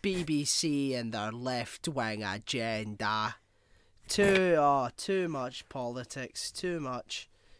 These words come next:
you know. Um, and yet this is one of the most favoured episodes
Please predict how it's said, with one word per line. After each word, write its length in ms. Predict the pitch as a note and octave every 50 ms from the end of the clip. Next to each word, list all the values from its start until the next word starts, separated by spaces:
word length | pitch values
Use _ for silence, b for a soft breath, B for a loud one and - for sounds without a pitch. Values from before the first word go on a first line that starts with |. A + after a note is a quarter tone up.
| _ _
you 100 | - C3
know. 240 | B2+ B2+ C3 C3 B2+ - _ _ _ -
Um, 360 | - A#2+ A#2+ A#2 A#2 A#2+ - - -
and 180 | C3 C#3 C#3 C#3+
yet 160 | D3 C#3+ -
this 180 | C#3+ C3+ - D3+
is 120 | C#3+ -
one 140 | C#3+ C#3 C3+
of 60 | C3 C3
the 60 | C3
most 360 | C3 C3 B2+ - - - - _ _ _ -
favoured 1000 | - - - - - - - - - - - D#3 D3 C#3+ C#3 D3+ C#3 C3+ C3+ -
episodes 760 | - B2+ B2 - - C#3+ - - D#3+ D3+ D3+ C#3+ - - -